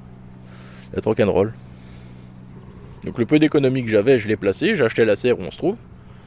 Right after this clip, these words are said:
Je leur ai pris leur jardin familial, euh, donc j'ai tout transformé. J'ai monté toutes les serres petit à petit, mes productions. J'ai suivi ce que j'avais appris à l'école, donc dans la serre là où on se trouve, ici, c'était une monoproduction de tomates la première année.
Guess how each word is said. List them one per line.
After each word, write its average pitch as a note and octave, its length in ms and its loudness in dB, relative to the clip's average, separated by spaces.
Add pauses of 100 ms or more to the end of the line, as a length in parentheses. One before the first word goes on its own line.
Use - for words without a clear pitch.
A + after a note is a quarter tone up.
(840)
Je G2+ 120 -14
leur G#2 160 2
ai G2+ 60 0
pris G#2+ 120 -6
leur G2 120 0
jardin G2 260 -4
familial, F#2 560 -2
euh, B1+ 240 -6 (140)
donc - 160 -16 (180)
j'ai - 120 -16
tout - 160 -12
transformé. G2+ 580 -4 (540)
J'ai G#2+ 120 -6
monté G#2 300 -2
toutes B2+ 200 -6
les A2 100 2
serres A#2 180 0
petit F#2+ 240 -6
à C#2 60 -4
petit, E3+ 240 -4
mes A#2+ 160 -2
productions. G2+ 500 -6
J'ai C3 140 2
suivi D#3 340 2
ce - 60 -6
que C#3 40 0
j'avais B2 160 6
appris B2 200 0
à A#2+ 40 4
l'école, C3+ 280 2
donc C#3 140 -4
dans A2 120 0
la G#2+ 120 2
serre G2+ 200 0
là A2 100 2
où G2+ 40 0
on G2 120 -2
se - 80 -10
trouve, D#3+ 220 -8
ici, A2+ 180 -8
c'était A#2 200 -6
une G#2+ 80 -4
monoproduction C3 520 -2
de B2 60 -6
tomates B2 300 0
la F#2+ 60 0
première G#2 220 0
année. G2+ 180 -2